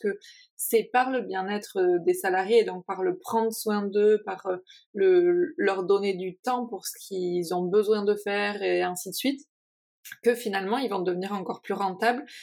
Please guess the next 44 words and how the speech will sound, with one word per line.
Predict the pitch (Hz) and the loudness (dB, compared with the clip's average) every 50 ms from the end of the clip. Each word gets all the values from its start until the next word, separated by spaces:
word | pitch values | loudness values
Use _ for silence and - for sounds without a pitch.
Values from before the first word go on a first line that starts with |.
| - - - 214 | -20 -12 -6 -4
ils | 202 190 | 0 0
vont | 196 | 2
améliorer | 190 190 185 190 214 233 240 240 233 240 220 | 2 2 2 2 2 2 2 4 4 4 2
la | 208 196 | 2 0
qualité | - - 196 185 185 - 196 180 | -2 -4 -6 -4 -2 -2 0 0
de | 175 | 0
leur | 190 190 - | -4 -6 -6
travail, | - - 196 190 190 214 233 262 262 - - - - | -8 -4 -2 0 2 2 2 2 0 -2 -6 -8 -6
et | 185 202 202 196 190 185 185 180 185 190 | -2 -2 0 2 2 2 2 0 0 -2
potentiellement, | 202 190 202 202 196 190 - 190 196 196 202 196 226 226 208 190 | -2 -2 -2 -2 -6 -4 -2 -2 0 0 0 0 0 0 -2 -4
heu, | 180 | -4
selon | - - 208 190 185 185 | -4 -2 -2 -2 -2 -2
les | 180 180 175 | -2 -2 -2
domaines, | 160 208 185 226 240 262 226 | -2 0 0 0 0 0 0
il | 214 | 0
va | 180 | 2
y | 170 175 | 2 2
avoir | 180 196 220 190 | 2 0 -2 -6
beaucoup | 180 190 - - 185 | -8 -8 -10 -12 -14
plus | - - 208 | -16 -8 -4
de | 202 180 | -2 -2
productivité, | 180 - - 214 196 208 208 - - - 202 196 185 - 233 220 | -2 -2 -2 -2 -2 -2 -8 -12 -12 -10 -10 -8 -4 -2 0 0
et | 202 | 0
ainsi | 190 180 - - 175 | -2 -6 -10 -12 -10
de | |
suite. | - - 180 - - _ - - - - - _ _ - | -8 -8 -8 -8 -10 _ -20 -20 -20 -20 -20 _ _ -6
Donc | 202 190 | -4 -4
je | 180 - | -4 0
pense | - 262 254 226 | 0 0 2 2
déjà | 226 208 220 226 | 2 2 2 0
que | 226 - | -2 -4
c'est | - - 196 180 175 | -4 0 2 2 2
vraiment | 175 180 226 240 240 247 240 | 0 0 0 0 2 2 0
important, | 220 214 214 208 - - 240 247 | 0 0 -2 -4 -4 -4 -4 -2
parce | 240 214 - - | -2 -2 -2 -2
qu'à | 196 185 | -6 -6
partir | - - 220 220 - - - 240 226 214 | -4 -4 -4 -6 -4 -4 -4 -2 -2 -2
où, | 202 185 - 175 | -2 -4 -8 -10
du | 180 185 190 | -10 -8 -4
moment | 190 196 208 214 226 233 233 226 | 0 0 2 2 2 2 2 2
où | 214 202 | 2 0
on | 190 180 - | 0 -4 -8
comprend | - 202 196 196 - 208 196 196 | -12 -12 -12 -10 -6 -6 -6 -4
ça, | - - 220 214 240 - | -4 -4 -2 -2 -2 -4